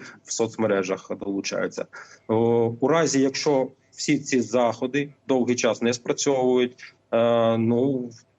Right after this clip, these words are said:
я, в принципі, навіть раджу, звертайтесь, викликайте поліцію, фіксуйте для того, щоб дійсно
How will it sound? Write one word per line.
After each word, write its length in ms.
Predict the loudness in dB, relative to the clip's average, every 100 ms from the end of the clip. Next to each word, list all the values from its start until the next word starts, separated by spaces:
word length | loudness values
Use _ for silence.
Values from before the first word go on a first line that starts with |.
| 0
я, 160 | 2
в 100 | 0
принципі, 380 | -2 -2 -2 -4
навіть 280 | 0 0 2
раджу, 360 | 0 0 -2 -4
звертайтесь, 580 | -4 -2 -2 -2 -4 -6
викликайте 480 | -8 -4 -4 -4
поліцію, 920 | -8 -6 -6 -6 -6 -4 -4 -6 -12 -16 _
фіксуйте 480 | -14 -8 -2 -2 -2
для 140 | -6
того, 240 | -6 -6 -6
щоб 220 | -8 -6
дійсно 300 | -6 -2 -2